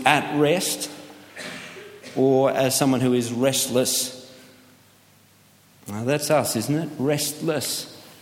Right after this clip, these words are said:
A life for us in this world is marked not by an end of striving, but ceaseless striving.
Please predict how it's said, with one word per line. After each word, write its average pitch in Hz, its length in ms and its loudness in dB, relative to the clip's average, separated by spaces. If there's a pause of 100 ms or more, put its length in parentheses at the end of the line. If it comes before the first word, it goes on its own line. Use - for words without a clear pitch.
(280)
A 127 80 2
life 139 300 6
for 123 240 4
us 123 240 6
in 120 100 6
this 117 160 2
world 120 220 6
is 120 120 2
marked 127 360 4
not 156 200 4
by 143 200 8
an 120 100 4
end 151 240 4
of 123 100 2
striving, 110 520 2
but 120 440 0
ceaseless - 880 0
striving. 98 520 2